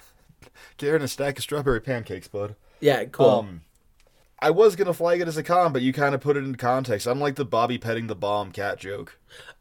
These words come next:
Speaker 1: But
Speaker 2: Oh, okay.
Speaker 1: you kinda made it all right for me. I just didn't like it because, like, stop yelling. Like, <laughs> it's a
Speaker 2: <laughs>
Speaker 1: cat. It's highly, like,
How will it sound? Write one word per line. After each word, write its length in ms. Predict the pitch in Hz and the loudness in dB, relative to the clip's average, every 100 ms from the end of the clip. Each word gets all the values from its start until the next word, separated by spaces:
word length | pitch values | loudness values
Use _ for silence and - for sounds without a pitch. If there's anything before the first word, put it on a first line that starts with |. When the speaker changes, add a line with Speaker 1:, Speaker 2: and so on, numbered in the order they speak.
| _ | _
Speaker 1:
But 100 | 147 | 4
Speaker 2:
Oh, 100 | 160 220 | 6 4
okay. 140 | 220 | 2
Speaker 1:
you 40 | 127 | 4
kinda 200 | 131 127 | 4 2
made 180 | 117 113 | 0 0
it 80 | |
all 140 | 110 101 | 2 2
right 220 | 104 101 | 2 0
for 220 | 104 101 | -2 -2
me. 220 | 98 95 - - - | -2 -8 -12 -18 0
I 100 | 190 | 2
just 200 | 269 247 | 2 -2
didn't 200 | 254 185 | -4 2
like 240 | 143 165 180 | 4 4 2
it 60 | |
because, 460 | 156 156 156 131 - | -4 4 4 4 0
like, 400 | 127 117 107 - _ | 2 2 -2 -10 _
stop 420 | - - 160 202 160 | -12 -8 -6 -8 -6
yelling. 640 | 147 180 208 196 110 - - _ _ | 2 4 4 2 0 -8 -20 _ _
Like, 340 | 123 143 139 - - - - | 2 4 4 -2 -18 -20 -20
<laughs> 320 | - 160 - - | -16 -16 -8 -2
it's 360 | 156 - - | 4 4 4
a 100 | 165 | 0
Speaker 2:
<laughs> 0 | |
Speaker 1:
cat. 440 | - 208 190 165 - | 0 -2 0 0 0
It's 220 | 160 - | -4 -4
highly, 720 | - - 214 220 214 196 180 | -6 6 8 10 8 4 -2
like, 420 | 170 165 156 160 | 4 6 6 2